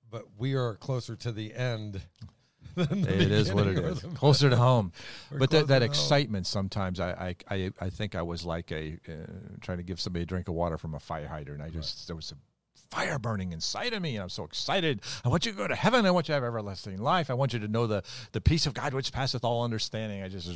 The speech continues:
Speaker 2: just, and I still
Speaker 1: So,
Speaker 2: have a tendency to
Speaker 1: well, let me ask
Speaker 2: spew
Speaker 1: you
Speaker 2: too
Speaker 1: this.
Speaker 2: much.
Speaker 1: Uh, um, I think it was Jonathan Edwards who
Speaker 2: Mm-hmm.
Speaker 1: said,
Speaker 2: Yes, sir.
Speaker 1: uh, "If you,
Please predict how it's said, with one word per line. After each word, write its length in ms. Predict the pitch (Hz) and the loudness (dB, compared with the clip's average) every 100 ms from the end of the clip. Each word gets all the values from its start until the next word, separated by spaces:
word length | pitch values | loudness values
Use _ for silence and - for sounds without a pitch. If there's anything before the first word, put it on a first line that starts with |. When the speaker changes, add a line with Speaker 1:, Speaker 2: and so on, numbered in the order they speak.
| 82 85 | -10 -12
Speaker 2:
just, 300 | 87 95 87 | -8 -6 -6
and 100 | 95 | -8
I 60 | 85 | -8
still 500 | 82 - 101 98 85 - - | -8 -6 -4 -4 -6 -12 -20
Speaker 1:
So, 320 | - - 170 | -14 -2 -2
Speaker 2:
have 160 | 90 85 | -2 -8
a 40 | 78 | -10
tendency 500 | - 90 82 78 82 | -4 -4 -2 -4 -8
to 160 | 76 73 - 90 | -10 -14 -18 -14
Speaker 1:
well, 120 | 139 131 | -2 0
let 120 | 170 | 2
me 80 | 165 | 2
ask 100 | 117 | 4
Speaker 2:
spew 100 | 107 | 4
Speaker 1:
you 80 | 123 | 4
Speaker 2:
too 60 | 170 | 2
Speaker 1:
this. 100 | 82 | 0
Speaker 2:
much. 340 | 71 - - _ - | -4 -10 -16 _ -8
Speaker 1:
Uh, 200 | 113 117 - | -6 -6 -4
um, 340 | 110 107 101 98 - | -2 -2 -4 -12 -12
I 20 | |
think 200 | 101 170 | -8 -8
it 60 | 175 | -6
was 120 | 113 | -6
Jonathan 640 | 87 - 110 120 110 104 98 | -6 -8 -6 -6 -6 -10 -10
Edwards 640 | 98 92 85 76 - - _ _ _ - | -14 -14 -14 -16 -18 -20 _ _ _ -8
who 40 | |
Speaker 2:
Mm-hmm. 280 | 98 117 120 | -4 -2 0
Speaker 1:
said, 460 | 117 - 123 107 92 - | -2 0 0 0 -4 -10
Speaker 2:
Yes, 160 | 98 | -12
sir. 180 | - - - - | -10 -10 -12 -6
Speaker 1:
uh, 420 | 117 113 110 104 107 | 0 2 4 2 0
"If 220 | 127 117 | -2 -2
you, 340 | 110 165 156 | 0 0 0